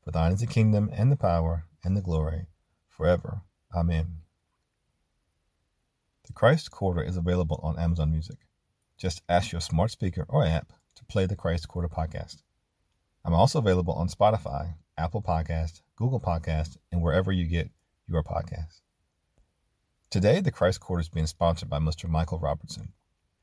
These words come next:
Mister Robertson's phone number is nine one nine, nine two four, four eight three five. Mister Robertson is a financial professional located on the East Coast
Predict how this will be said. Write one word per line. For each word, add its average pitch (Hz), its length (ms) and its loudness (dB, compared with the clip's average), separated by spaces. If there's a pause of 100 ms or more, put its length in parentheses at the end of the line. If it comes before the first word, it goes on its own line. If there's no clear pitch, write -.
(420)
Mister - 200 -4
Robertson's 90 320 4
phone 165 260 2
number 85 300 0
is 78 140 -8
nine 82 200 2
one 127 140 2
nine, 87 400 -2 (460)
nine 82 220 0
two 120 140 -4
four, 85 440 -6 (160)
four 90 300 -2
eight 82 300 -6 (160)
three 80 180 -4
five. - 280 -8 (1120)
Mister - 240 -4
Robertson 110 480 4
is 90 140 -4
a 85 80 -2
financial 85 440 -2
professional 80 640 -6
located 90 340 -2
on 87 140 -2
the 78 140 -4
East 143 160 -2
Coast - 340 -12